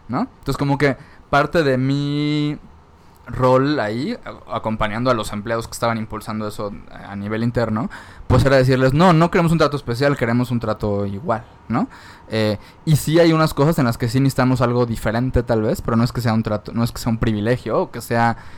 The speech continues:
eh, que nos vas a tratar mejor, eh,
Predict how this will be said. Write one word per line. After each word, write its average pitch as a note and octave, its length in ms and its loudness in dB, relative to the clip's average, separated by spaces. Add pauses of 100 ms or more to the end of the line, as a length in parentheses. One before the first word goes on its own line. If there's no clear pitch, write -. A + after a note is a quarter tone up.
(140)
eh, G#2 200 -2
que A2 80 -4
nos G#2+ 120 -2
vas A2 120 -2
a A#2+ 40 -4
tratar G#2 320 -4
mejor, A2+ 460 -2 (440)
eh, G#2 420 2